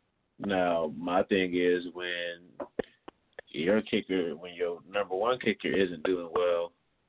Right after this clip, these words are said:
you know, who's your backup? And it, and it gives, and if you're back, you know what I'm saying?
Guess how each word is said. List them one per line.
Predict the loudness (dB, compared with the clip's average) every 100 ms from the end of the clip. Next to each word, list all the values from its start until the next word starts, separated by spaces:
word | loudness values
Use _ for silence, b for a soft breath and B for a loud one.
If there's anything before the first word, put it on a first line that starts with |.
| _ _ _
you | -4
know, | 0 0 0 -4 -10 _ _
who's | 0 0
your | 0 0
backup? | 2 0 -2 -10 -12 _ _ _ _ _ _ _ _ _ _ _ _ _ _
And | -4
it, | -4 -4
and | -6
it | -6
gives, | -6 -8 -12 _ _ _ _ _
and | -10
if | -10 -8
you're | -8
back, | -4 -4 -2
you | 0 2
know | 2
what |
I'm | 2
saying? | 0 0 -2 -10